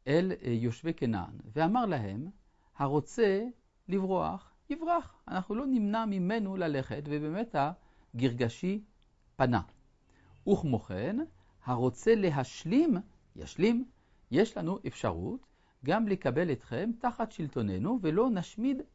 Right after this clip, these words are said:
אף אחד. והרוצה לעשות מלחמה, יעשה. האם יש כאן, מצד חז"ל,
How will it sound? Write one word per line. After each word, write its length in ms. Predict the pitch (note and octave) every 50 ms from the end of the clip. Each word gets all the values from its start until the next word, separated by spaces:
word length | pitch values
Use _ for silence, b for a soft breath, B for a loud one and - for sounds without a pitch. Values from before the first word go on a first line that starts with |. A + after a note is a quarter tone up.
| _ _ _ _ _
אף 220 | - - D4+ - -
אחד. 300 | G3+ - - A2+ F#2 D#2+ - - _ b b b b b b b b b b _ -
והרוצה 580 | - - D2 D2+ D#2 E2 E2 - - F3 A3 C4
לעשות 480 | A#3 A2+ F#2 - - - G#2+ D#3 -
מלחמה, 540 | A3 G3+ F#3+ - A#3+ B3 D4+ D#4+ D4+ C4+ A#3+ C4 - _ _ _ _ _ -
יעשה. 380 | A#2 - - G#2 - - - - - _ _ _ _ _ _ _ b b b b b b b -
האם 300 | - D#3 A3 D4 E4 C#4
יש 240 | F#3 D#3 C#3+ - -
כאן, 340 | - F#3 E3+ C#3 C3 D#3 G3 C4+ - - _ - _ _ - _ _
מצד 320 | - F#2+ F2+ - C3 B2 A2+
חז"ל, 540 | - - G2+ F#2+ F#2+ A#2+ C#3+ C3+ A2+ A2